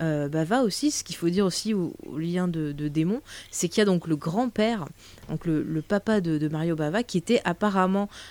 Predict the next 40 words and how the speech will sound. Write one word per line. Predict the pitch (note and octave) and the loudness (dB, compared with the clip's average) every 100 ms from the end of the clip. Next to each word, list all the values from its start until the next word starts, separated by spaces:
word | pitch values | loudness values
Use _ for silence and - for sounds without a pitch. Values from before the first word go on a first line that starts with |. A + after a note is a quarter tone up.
| - | -4
un | F3 | 0
sculpteur, | F3 - F#3+ E3+ A#3 C4+ | 2 2 -2 2 2 2
mais | G3 | 0
qui | - | 2
a | E3+ | 2
aussi | E3+ D4+ | 2 -2
travaillé | - C4 G#3 G3 A3 | 0 0 2 2 2
dans | F#3+ | 2
le | F3 | 2
milieu | F3 G3+ G#3 A3 | 2 2 0 0
du, | F3 E3 | -2 -4
du | D#3 | -4
cinéma, | D#3+ G3+ G3 F#3+ B3 | -4 2 2 2 0
dans | G#3 E3+ | 2 2
des | E3+ D#3+ | 2 2
effets, | F#3 - A#3 - - - - | 0 2 -2 -2 -16 -12 0
euh, | D#3+ | 0
visuels, | D#3+ F3 A#3 G#3+ G3+ G#3+ C4 | 2 0 0 0 2 4 4
en | G3+ | 0
fait, | E3 G#3 A#3 | 0 0 2
à | F3+ | 2
l'époque, | D#3 F#3 - A3+ B3 - F#3 | 4 2 2 -2 -2 -2 0
donc | D#3 D#3 | 2 0
les | E3+ | -2
premiers | - G3+ G3+ | 0 0 0
effets | F3 | -4
spéciaux, | E3+ - D#3 A#3 - - - - | -6 -6 -4 -4 -6 -14 -12 0
à | E3+ | 4
l'époque | F#3 - A#3+ | 4 2 -2
du | |
cinéma, | F#3 - F3+ F#3+ A3 - | -2 0 2 4 2 2
euh, | D#3+ | 0
muet | E3 G3+ A#3+ | 2 4 2
italien. | G3 F#3 D#3+ D#3+ A#3 - - | 2 2 2 2 -2 -4 4
Et | F3 E3+ | 4 6
en | E3+ | 2
fait, | A3+ A3 E3+ | 0 -2 0
dans | F#3 F#3+ F#3+ | 0 2 0
des | F3 E3 | 0 0
interviews, | D#3+ E3+ D#3 E3 C4 | 0 0 0 0 -2